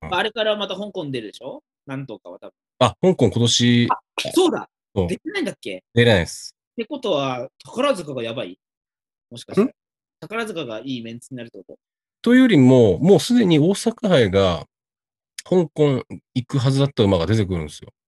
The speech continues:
Speaker 1: おう。
Speaker 2: レイパパレとシーグラスは本当は香港に来たかったんですよ。
Speaker 1: おう。
Speaker 2: のに。
Speaker 1: なるほど。
Speaker 2: だ、この調整、当然三週間ぐらい調整変わっちゃうんで、
Speaker 1: うん。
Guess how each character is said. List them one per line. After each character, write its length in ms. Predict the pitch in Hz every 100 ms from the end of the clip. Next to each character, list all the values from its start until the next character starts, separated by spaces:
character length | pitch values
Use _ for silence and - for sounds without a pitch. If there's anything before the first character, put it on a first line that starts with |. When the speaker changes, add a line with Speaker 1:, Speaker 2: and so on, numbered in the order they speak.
| _ _ _ _ 147
Speaker 1:
お 140 | 113
う。 40 | - _ _ _ _
Speaker 2:
レ 120 | 135 156
イ 80 |
パ 160 | 156 180
パ 180 | 165 147
レ 100 | 92
と 180 | 92 85
シ 360 | - - 123
ー 40 | 117
グ 60 |
ラ 80 | 92
ス 80 | -
は 40 |
本 100 | 104
当 80 | 139
は 40 | 120
香 120 | 143
港 80 | 101
に 40 |
来 60 | -
た 80 |
か 60 | 87
っ 20 | - _ _
た 60 | -
ん 20 |
で 60 | 185
す 20 |
よ。 60 | 170
Speaker 1:
お 20 |
う。 60 | 135 139
Speaker 2:
の 100 | 147
に。 140 | 80 - _ _ _ _ _ _ _ _ _ _ _ _ _ _ _ _ _ -
Speaker 1:
な 120 | 101
る 100 | 101
ほ 120 | 92
ど。 60 | - _ _
Speaker 2:
だ、 100 | -
こ 160 | 143 180
の 300 | 202 208 156 -
調 160 | - 190
整、 560 | - 175 175 170 170 - _ _ _ - 117
当 100 | 156
然 100 | 147
三 200 | - 165
週 120 | 175
間 140 | 175 170
ぐ 80 |
ら 80 | 147
い 80 | 92
調 180 | - 113
整 140 | 101 110
変 120 | 107
わ 40 | 107
っ 40 |
ち 120 | - 123
ゃ 40 |
う 60 | 90
ん 60 |
で、 320 | 80 76 - - _
Speaker 1:
う 60 | 123
ん。 240 | 131 107